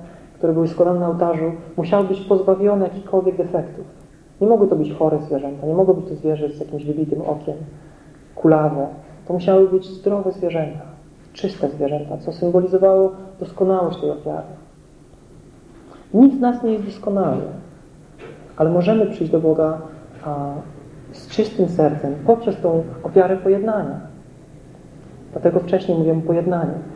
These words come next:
Jest, jest łaska, jest krew Jezusa, która oczyszcza nas. I oczywiście, a, jeżeli jest to jakiś hołubiony grzech,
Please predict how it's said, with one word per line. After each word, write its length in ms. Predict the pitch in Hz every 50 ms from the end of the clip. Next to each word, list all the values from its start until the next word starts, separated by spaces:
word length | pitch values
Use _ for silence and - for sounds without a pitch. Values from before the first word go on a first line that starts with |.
| - -
Jest, 280 | - 190 190 - - 214
jest 220 | 190 180 - -
łaska, 460 | 196 196 202 196 - - - - - 147
jest 160 | 151 - -
krew 320 | - - - 202 196 196
Jezusa, 300 | 190 175 190 190 180 135
która 180 | 127 - - 151
oczyszcza 440 | 151 151 - 185 190 - - 147 147
nas. 160 | 156 - - - - - - - - - - - - -
I 40 | 175
oczywiście, 640 | 170 - 185 180 185 180 - - - 175 170 175 175 175 - - - - - - - - -
a, 140 | 147 147
jeżeli 320 | 147 151 151 151 160 156 170
jest 160 | 185 175 175
to 60 | 175
jakiś 260 | 160 165 160 151 -
hołubiony 480 | - - 170 170 165 180 180 180 175 175
grzech, 320 | 175 170 160 175 165 139